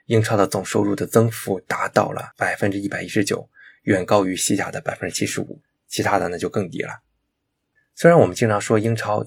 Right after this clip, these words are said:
人傻钱多，欧联和欧协有点打不出和账面匹配的实力的意思，但长久来看，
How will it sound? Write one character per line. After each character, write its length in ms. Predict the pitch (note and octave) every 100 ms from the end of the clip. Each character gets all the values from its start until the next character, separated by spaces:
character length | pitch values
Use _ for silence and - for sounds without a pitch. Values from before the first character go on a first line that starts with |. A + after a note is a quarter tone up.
| -
人 120 | G2+
傻 160 | A2 -
钱 220 | - -
多， 300 | G#2 G#2 - _
欧 160 | - B2
联 180 | G#2+ G#2
和 140 | -
欧 180 | - A#2+
协 380 | - - F#2 F#2+
有 120 | G2
点 240 | F#2+ F2+ F2+
打 160 | F2
不 60 | F#2
出 280 | - - G#2+
和 480 | - - F#2+ G2 G#2
账 160 | - G#2
面 240 | F#2 F2
匹 180 | - -
配 160 | - B2+
的 100 | B2
实 200 | - A2+
力 100 | C#3+
的 100 | -
意 120 | -
思， 260 | - - - _ _ _ _
但 160 | - A2+
长 320 | - F#2+ G#2+
久 220 | G#2+ F#2+
来 200 | G2 G2+
看， 320 | - A#2+ G#2+